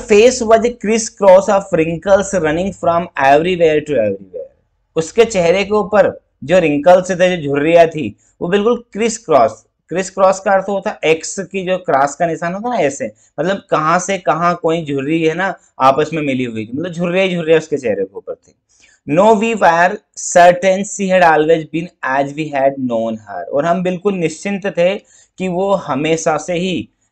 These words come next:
ऐसी की ऐसी थी, जितने समय से हम उसको जानते थे, वो बिल्कुल ऐसी झुर्रियों वाले चेहरे की हमने उसको देखा था। कभी हमारी दादी को हमने जवान नहीं देखा था, हमेशा हमने दादी को बूढ़ा ही देखा था। Old, बिल्कुल बूढ़ी, So terribly old, बहुत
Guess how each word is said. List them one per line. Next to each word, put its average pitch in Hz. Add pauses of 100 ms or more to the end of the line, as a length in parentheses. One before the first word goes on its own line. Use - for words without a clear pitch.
(140)
ऐसी 147
की 180 (180)
ऐसी 147
थी, 175
जितने 151 (600)
समय 131
से 139
हम 143
उसको 139
जानते 120
थे, 156
वो 156
बिल्कुल 185
ऐसी 170
झुर्रियों 139
वाले 143
चेहरे 123
की 139
हमने 123
उसको 180
देखा 123
था। 151
कभी 147
हमारी 147
दादी 131
को 131
हमने 127
जवान 117
नहीं 135
देखा 135
था, 143
हमेशा 123
हमने 131 (180)
दादी 123
को 175
बूढ़ा 117
ही 135
देखा 110
था। 90 (680)
Old, 226
बिल्कुल 160
बूढ़ी, 214 (240)
So - (180)
terribly 196
old, 196 (100)
बहुत 170